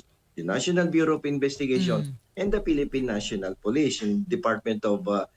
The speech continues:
Speaker 1: Interior.
Speaker 2: Mhm.
Speaker 1: Pag nakipag-cooperate dyan, they, they need to serve the warrant, and there, there is no need on the part of the Philippine government to, uh, bring Senator De La Rosa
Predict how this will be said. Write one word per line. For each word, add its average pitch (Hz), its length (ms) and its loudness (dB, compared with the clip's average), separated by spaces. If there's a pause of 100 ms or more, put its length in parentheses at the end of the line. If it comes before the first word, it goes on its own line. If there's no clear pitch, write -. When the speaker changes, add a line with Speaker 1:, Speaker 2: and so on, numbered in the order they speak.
(200)
Speaker 1:
Interior. 107 800 2
Speaker 2:
Mhm. 160 560 0
Speaker 1:
Pag 180 160 2
nakipag-cooperate 202 1040 2
dyan, 151 240 2
they, 208 240 2
they 208 240 2
need 240 240 -6
to - 80 -10
serve 196 400 -2
the 156 80 4
warrant, 147 560 2
and 165 160 0
there, 196 320 4
there 185 160 2
is 180 320 -6
no 233 160 4
need 220 240 2
on 156 80 2
the 139 160 -2
part 165 320 0
of 120 160 0
the 123 80 0
Philippine 175 480 0
government 135 720 2
to, 170 320 4
uh, 151 160 2 (400)
bring 196 480 4
Senator 151 480 -2
De 135 160 2
La 123 160 0
Rosa 131 400 0